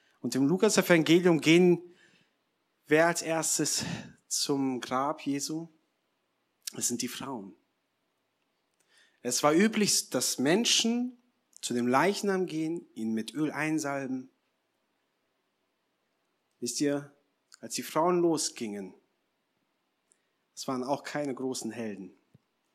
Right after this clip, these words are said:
Sie gingen mit der Erwartung dorthin, einen toten Jesus zu finden. Sie hatten die Erwartung nicht, dass der auferstandene Jesus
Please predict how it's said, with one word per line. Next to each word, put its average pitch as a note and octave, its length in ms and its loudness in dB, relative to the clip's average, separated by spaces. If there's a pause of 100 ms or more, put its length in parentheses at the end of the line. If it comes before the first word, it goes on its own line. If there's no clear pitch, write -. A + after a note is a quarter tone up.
(1080)
Sie A2+ 160 -14
gingen C#3+ 260 0
mit C3+ 160 -2
der A2 80 -6
Erwartung B2+ 640 -6
dorthin, B2+ 720 -6 (720)
einen G#2 260 -12
toten F#3 520 -4
Jesus C#3+ 480 -6
zu - 120 -14
finden. - 420 -20 (800)
Sie C3+ 260 -8
hatten F#3+ 380 2
die C#3 140 -4
Erwartung C3 1000 -6
nicht, - 400 -2
dass - 160 -10
der G#2 180 -8
auferstandene D#3+ 720 -10
Jesus C3 800 -10